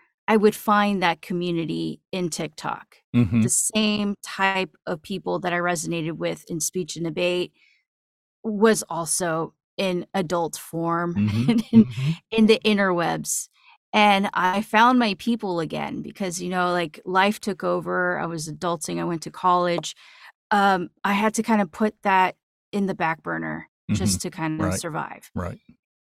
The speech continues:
Speaker 1: And, uh, I just would never forget that it was actually two years ago, almost to the day, um, that I f-, decided to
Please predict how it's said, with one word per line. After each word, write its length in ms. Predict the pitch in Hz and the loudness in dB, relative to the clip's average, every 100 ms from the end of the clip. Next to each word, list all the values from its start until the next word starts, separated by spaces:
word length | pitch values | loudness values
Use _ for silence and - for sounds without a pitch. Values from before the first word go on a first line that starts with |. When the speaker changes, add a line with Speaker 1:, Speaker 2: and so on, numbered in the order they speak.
| _ _ - | _ _ -2
Speaker 1:
And, 440 | 196 196 185 180 | 0 2 2 0
uh, 340 | 185 185 180 - | 2 4 2 0
I 140 | 185 | -6
just 340 | 185 196 - _ 196 | -4 -4 -6 _ -6
would 180 | 202 | -2
never 200 | 190 208 | 0 -2
forget 460 | 190 208 190 190 185 | -2 -4 -2 -2 -2
that 260 | 190 175 175 | -4 -4 -4
it 100 | 170 | -8
was 380 | 170 - 226 - - | -8 -10 -12 -18 -18
actually 440 | 180 180 - 185 160 | -12 -10 -6 -6 -6
two 200 | - 185 | -6 -4
years 340 | 185 226 208 | 2 2 2
ago, 380 | 185 170 165 - | -4 -2 -2 -2
almost 440 | 180 190 180 170 | -4 -4 -4 -6
to 100 | - | -8
the 80 | 160 | -8
day, 420 | 156 190 180 170 - - _ _ _ _ | -4 -2 0 -2 -8 -20 _ _ _ _
um, 280 | 185 185 185 | 2 4 4
that 220 | 185 202 - | 2 0 2
I 120 | 202 | 0
f-, 180 | - - _ _ _ - | 0 -12 _ _ _ -6
decided 640 | 254 - 285 294 302 294 | -2 2 4 4 2 -2
to 140 | 269 | -4